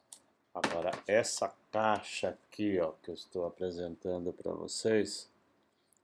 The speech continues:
é o mais completo trabalho sobre esse filme.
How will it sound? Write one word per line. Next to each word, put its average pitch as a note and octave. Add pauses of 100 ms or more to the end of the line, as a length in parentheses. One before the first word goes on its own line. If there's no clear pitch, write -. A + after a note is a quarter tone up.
(160)
é F2+
o F2
mais G#2
completo G2
trabalho F2+
sobre F#2
esse -
filme. E2